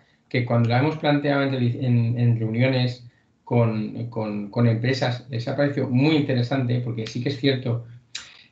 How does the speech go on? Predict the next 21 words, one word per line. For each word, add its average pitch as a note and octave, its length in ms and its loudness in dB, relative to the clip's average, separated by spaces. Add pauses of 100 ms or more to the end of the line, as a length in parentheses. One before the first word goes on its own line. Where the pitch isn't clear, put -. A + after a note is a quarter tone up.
que C#3 120 0
a C3 40 4
veces, F3 540 0
no D#3+ 300 2
tanto E3+ 1400 2
de D3+ 120 0
cara D#3 320 2
a D3+ 40 -4
cualquier C#3+ 500 0 (260)
actor D3 480 -2
completamente C#3+ 560 0
externo, D3+ 360 -4
sino A#2+ 220 -4
sobre A#2+ 200 -4
todo C#3 200 -4
con C#3+ 240 -2
proveedores, B2+ 500 2
les A#2+ 200 0
resulta C3+ 360 -2
muy C3 220 0
interesante. A#2+ 720 -2